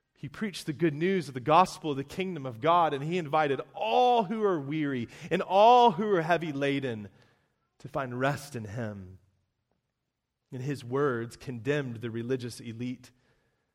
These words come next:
those who were preaching a false gospel of good works that led only to death. Jesus was the picture of perfect righteousness and absolute faithfulness. And he made all of that abundantly clear when he went to the cross to pay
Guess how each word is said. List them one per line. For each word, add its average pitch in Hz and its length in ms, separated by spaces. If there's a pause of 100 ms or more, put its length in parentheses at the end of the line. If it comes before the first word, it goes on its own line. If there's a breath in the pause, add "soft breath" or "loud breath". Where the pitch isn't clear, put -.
(200)
those 151 260
who 151 80
were 127 120
preaching 135 380
a 113 100
false 139 480
gospel 120 580
of 110 180
good 117 180
works - 680 (640)
that 120 100
led 117 160
only 123 300
to - 100
death. 95 560 (960)
Jesus 151 480
was 139 80
the 127 80
picture 147 460
of - 160
perfect - 520 (280 soft breath)
righteousness 127 720
and 120 160
absolute 139 680 (220 loud breath)
faithfulness. 120 1120 (840)
And 131 80
he 175 140
made 165 160
all 160 180
of 170 100
that 151 120
abundantly 156 640
clear 147 420
when 123 140
he 143 160
went 147 240
to - 120
the 120 80
cross 127 680
to 127 120
pay 135 520